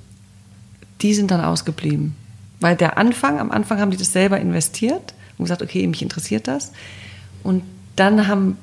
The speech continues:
also ich habe dann nachher auch in Paris gezeigt, habe da die Kunden weitergekriegt. Hab, äh, ja, und dann, was ist in Berlin passiert? Hm. Ja,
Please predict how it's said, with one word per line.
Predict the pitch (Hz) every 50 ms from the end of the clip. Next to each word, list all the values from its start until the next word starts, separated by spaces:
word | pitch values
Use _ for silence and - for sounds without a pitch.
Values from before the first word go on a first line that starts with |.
| - - -
also | - 170 170
ich | - 202 - 226
habe | 226 -
dann | 202 196 190 185
nachher | 185 180 185 185 - 175
auch | 165 -
in | 180 156
Paris | - 165 160 170 202 214 - -
gezeigt, | 226 220 - 226 220 226 226 -
habe | 196 190 - -
da | 185 175
die | 175 175
Kunden | 175 - 190 180 170 170 165
weitergekriegt. | 160 160 160 165 165 160 165 - - - 202 233 254 - - - - - - - - - - - - - - - - - - - - - - - - -
Hab, | 190 190 - - - - - -
äh, | 180 185 180 185 180 180 175 175 170 170 170 170 175 175 160 160 - - - - - - - _ _ _ _ _ - - _ _ _ _ _ _ _ _ _ _ - - - - - - - - - _ _ _ _ - - _ _ -
ja, | 208 180 165 - -
und | - 208 214 190 214
dann, | 208 220 240 247 247 247 240 220
was | 226 220 208
ist | 214 -
in | 208 208
Berlin | 208 196 185 208 202 190
passiert? | - 190 175 160 - - 170 165 160 - - - - - - - - - - - - - -
Hm. | 190 196 180 160 135 95 - 156 - - - - - - _ - - - - - - - - - - - - - - -
Ja, | - 135 135